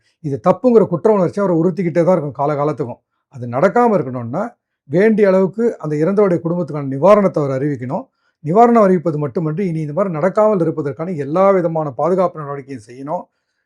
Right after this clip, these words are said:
வீம்புக்கு வேட்டையாடுறது அப்படிங்கிறது விஜய் நிறுத்தணும். நிஜமாவே ஒரு வேகமுள்ள அரசியல்வாதியாக செய்யணும்.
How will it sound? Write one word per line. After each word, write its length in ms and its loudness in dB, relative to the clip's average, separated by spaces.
வீம்புக்கு 460 4
வேட்டையாடுறது 600 2
அப்படிங்கிறது 340 -6
விஜய் 360 -2
நிறுத்தணும். 440 0
நிஜமாவே 520 4
ஒரு 260 4
வேகமுள்ள 420 4
அரசியல்வாதியாக 760 0
செய்யணும். 380 -6